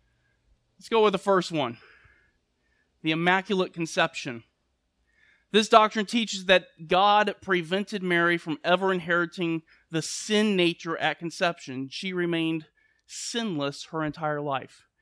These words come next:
They say that God prevented her from gaining original sin, that sin that was passed on from Adam. Mary did not receive that from Adam.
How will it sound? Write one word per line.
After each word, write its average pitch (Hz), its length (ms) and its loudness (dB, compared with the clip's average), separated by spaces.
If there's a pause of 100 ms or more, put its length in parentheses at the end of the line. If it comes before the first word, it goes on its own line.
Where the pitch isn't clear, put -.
(320)
They 156 200 4
say 175 300 0
that 156 160 -6
God 156 240 0
prevented 170 440 -4
her 170 220 0
from 139 360 -4
gaining 160 440 0
original 160 560 -2
sin, 147 360 -6
that 120 180 -6
sin 151 220 -8
that 151 100 -4
was - 120 -16
passed - 360 -4
on 165 200 -4
from - 200 -10
Adam. 196 380 -8 (560)
Mary 156 640 -4 (180)
did 175 220 0
not 175 280 -4
receive 147 720 -10 (360)
that 147 260 -4
from 147 180 -10
Adam. 123 320 -12